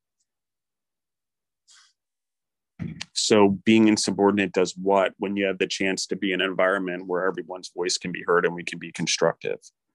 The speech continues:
But at the end of the day, if someone's like, "Get the job done,"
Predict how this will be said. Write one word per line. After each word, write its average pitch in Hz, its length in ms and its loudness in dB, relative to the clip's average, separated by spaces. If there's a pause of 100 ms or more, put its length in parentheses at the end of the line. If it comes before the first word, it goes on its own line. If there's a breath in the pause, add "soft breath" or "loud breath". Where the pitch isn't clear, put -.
(1160)
But 107 100 6
at 101 120 4
the 107 120 4
end 107 160 4
of 101 120 2
the 101 80 4
day, 104 180 4
if 95 100 2
someone's 95 280 -4
like, 90 180 -4
"Get 92 220 0
the - 80 -8
job 95 480 0
done," 92 480 -2